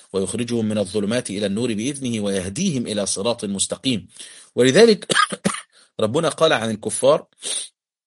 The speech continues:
"والذين كذبوا بآياتنا صم وبكم في الظلمات".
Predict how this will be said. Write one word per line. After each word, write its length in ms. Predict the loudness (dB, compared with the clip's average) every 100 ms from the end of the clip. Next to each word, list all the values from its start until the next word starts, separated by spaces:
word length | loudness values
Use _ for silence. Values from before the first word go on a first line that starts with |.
| _ _ _ _ _ _
"والذين 440 | -4 -2 0 -2 -2
كذبوا 460 | -2 0 0 0
بآياتنا 800 | -2 -2 0 0 -2 -4 -6 -8 _
صم 300 | -4 0 0
وبكم 800 | -2 -2 -4 -4 -8 -6 -6 -6
في 180 | -4 -4
الظلمات". 800 | -4 -4 -2 -2 -2 -4 -8